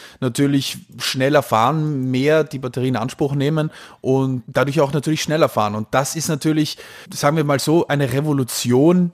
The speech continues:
für die Formel E. Man kennt's natürlich aus anderen Motorsportserien mit Boxenstopp, klar, nur der Boxenstopp in der Formel E, der wird natürlich recht lange dauern. A, wird das Auto dreißig Sekunden lang stehen und B, brauchst du natürlich auch Zeit zum Rein- und Rausfahren. Das heißt, der Stopp wird insgesamt eine knappe Minute dauern, in etwa,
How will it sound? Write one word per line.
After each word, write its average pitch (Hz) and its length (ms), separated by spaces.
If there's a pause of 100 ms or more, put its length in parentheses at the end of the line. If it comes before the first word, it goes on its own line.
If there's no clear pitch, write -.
für - 200
die 147 80
Formel 123 380
E. 143 220
Man 113 320
kennt's 120 200
natürlich 120 300
aus 110 80
anderen 131 320
Motorsportserien 123 800
mit 113 120
Boxenstopp, - 560
klar, 123 440
nur 143 260
der 131 160
Boxenstopp 135 460
in 131 60
der 123 100
Formel 123 260
E, 139 160 (240)
der 120 140
wird 147 140
natürlich 151 280
recht 131 180
lange 123 220
dauern. 147 400
A, 127 240
wird 139 140
das 123 100
Auto 131 300
dreißig 120 320
Sekunden 131 240
lang 120 140
stehen 131 260
und 139 180
B, 135 240 (340)
brauchst 123 220
du 143 60
natürlich 131 200
auch 127 120
Zeit 131 260
zum 131 100
Rein- 120 220
und 110 100
Rausfahren. 120 380
Das 123 140
heißt, 131 100
der 131 80
Stopp 143 260
wird 143 140
insgesamt 147 520
eine 135 120
knappe 135 260
Minute 131 360
dauern, 120 400 (200)
in 110 120
etwa, 143 320